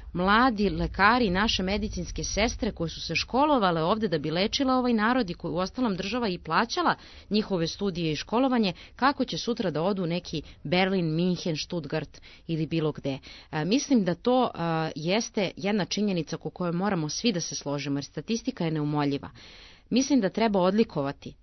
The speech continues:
sve medicinske sestre koje su učestvovale u doba kovida. To je bio naš prvi predlog odmah na početku kampanje, ali ako govorimo sada i debatujemo o ekonomiji u doba, e, epidemije, pre ili posle,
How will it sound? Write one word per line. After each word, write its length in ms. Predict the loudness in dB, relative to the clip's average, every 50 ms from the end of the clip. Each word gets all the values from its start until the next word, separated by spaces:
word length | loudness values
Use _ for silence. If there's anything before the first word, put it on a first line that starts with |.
| -20 _
sve 260 | -14 -4 0 4 6 6
medicinske 560 | 6 6 4 0 -4 -4 -6 -6 -6 -6 -8
sestre 340 | -6 -6 -6 -6 -6 -10 -8
koje 180 | -6 -6 -6 -6
su 140 | -6 -8
učestvovale 540 | -8 -8 -8 -10 -10 -8 -8 -6 -4 -4 -4
u 80 | -4 -4
doba 240 | -4 -4 -4 -6 -8
kovida. 520 | -6 -4 -4 -2 -2 -2 -2 -2 -2 -4 -4 -10 -20 -20 -20 -18 _
To 120 | -2 0 0
je 80 | 2
bio 180 | 2 0 0 0
naš 220 | 0 -2 -2 -4
prvi 280 | -2 -2 -2 -2 -2 -4
predlog 360 | -2 -2 -2 -2 -2 -2 -2
odmah 280 | -2 -2 -4 -4 -6 -6
na 80 | -8
početku 480 | -6 -8 -8 -6 -6 -6 -6 -8 -12 -12
kampanje, 580 | -8 -8 -6 -2 -2 -2 -2 -2 -2 -4 -4 -6 -10 -14 -20 -20 -20 -12 -4
ali 260 | -2 0 0 2 0
ako 180 | 0 -2 -4 -4
govorimo 480 | 0 2 2 4 4 4 4 4 2
sada 500 | 0 0 0 0 0 2 2 2 2 0 -2 -6 -8
i 100 | -6 -2
debatujemo 640 | -2 0 0 0 0 0 0 0 0 0 0 0
o 60 | -2
ekonomiji 580 | -2 -4 -4 -4 -2 -2 0 2 4 4 4 4
u 60 | 2
doba, 420 | 2 2 2 2 4 2 2 2 0
e, 320 | -4 -6 -6 -4 -4 -4 -4
epidemije, 680 | -6 -4 -4 -4 0 2 2 4 6 6 6 4 2 0 -4
pre 180 | -2 0 2 2
ili 220 | 2 2 0 -2
posle, 460 | -2 0 0 0 0 -2 -4 -12 -16